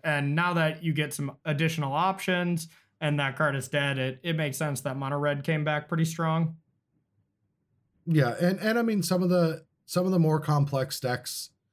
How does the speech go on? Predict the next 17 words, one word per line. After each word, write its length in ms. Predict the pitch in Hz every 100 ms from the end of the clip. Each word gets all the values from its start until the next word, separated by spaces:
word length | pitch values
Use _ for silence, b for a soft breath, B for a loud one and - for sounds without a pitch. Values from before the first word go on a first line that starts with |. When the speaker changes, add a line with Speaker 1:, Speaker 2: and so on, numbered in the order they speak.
| _ _
Speaker 2:
from 140 | - 135
last 220 | 120 113
format 380 | 123 123 123 113
have 180 | 120
been 160 | 113 117
pushed 280 | 123 120 -
out, 280 | 98 104 95
like 160 | 107
mono 280 | 120 120 123
green 280 | 104 120 117
food 600 | - 113 110 107 107 101 - _ _ _ _ _ _ 120
and, 80 | 165 226
and 140 | -
stuff 180 | 285 131 95
Speaker 1:
Yeah. 40 |
Speaker 2:
like 140 | 113
that. 340 | 110 101 107